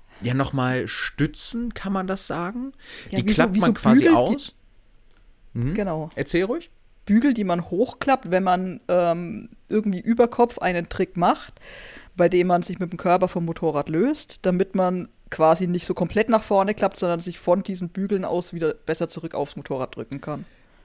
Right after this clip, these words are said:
Speaker 1: Genau, und zusätzlich kommt auch noch mit dazu, das hatte zumindest mal einer im Interview gesagt, ähm, dass es auch darum geht, dass man eine kon-, eine kontrolliertere Rotation machen kann, dass, dass man
Speaker 2: Mhm.
Speaker 1: sich wieder zurückdrücken kann und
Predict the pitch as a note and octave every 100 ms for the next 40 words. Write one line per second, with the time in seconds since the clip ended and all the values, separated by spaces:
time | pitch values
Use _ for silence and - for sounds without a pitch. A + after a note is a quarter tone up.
0 | _ _ _ - A2 G2 - B2 D#3 -
1 | C#3 D3 C#3+ - C3+ A2+ D#2 B2+ C#3 B2+
2 | - A#2+ A2 - A1+ G#2 G#2+ - G#2+ G#2
3 | A2 G#2 - G2 G#2 C#2+ A#2+ A#2+ A2+ A2
4 | G#2+ G#2 - - G2 G2 F#2+ - G2+ E2+
5 | F#2+ G2+ G2+ G2+ F#2+ G#2 G2 F#2+ - D#2+
6 | F#2+ - - - F#2+ F2 - D3+ D#3 B2+
7 | A2+ C3 E3+ D#3+ B2+ A2 A2+ - A2 -
8 | - A2 C#3 F3 E3+ - D#3+ D#3 E3+ E3+
9 | A2 B2+ - - - - A#2 F3 D#3+ D#3+
10 | - D3 C#3+ D3 D#3+ - C#3+ C#3+ A#2+ A#2+
11 | - B2 D3+